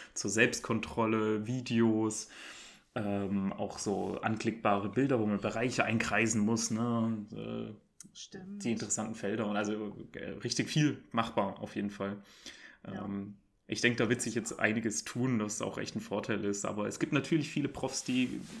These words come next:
Speaker 1: sind damit überfordert, äh, oder haben einfach keinen Bock drauf.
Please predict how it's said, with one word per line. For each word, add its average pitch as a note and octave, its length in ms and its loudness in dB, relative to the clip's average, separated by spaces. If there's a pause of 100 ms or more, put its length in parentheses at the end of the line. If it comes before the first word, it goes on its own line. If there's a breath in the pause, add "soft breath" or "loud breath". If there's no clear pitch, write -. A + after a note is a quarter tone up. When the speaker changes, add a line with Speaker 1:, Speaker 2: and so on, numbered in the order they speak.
(100)
Speaker 1:
sind B2 280 -4
damit A2+ 240 0
überfordert, B2 720 -4 (180)
äh, A#2+ 220 0
oder A#2 220 2
haben A2+ 120 4
einfach G#2+ 200 -4
keinen G2+ 220 -2
Bock A#2+ 200 -2
drauf. - 360 0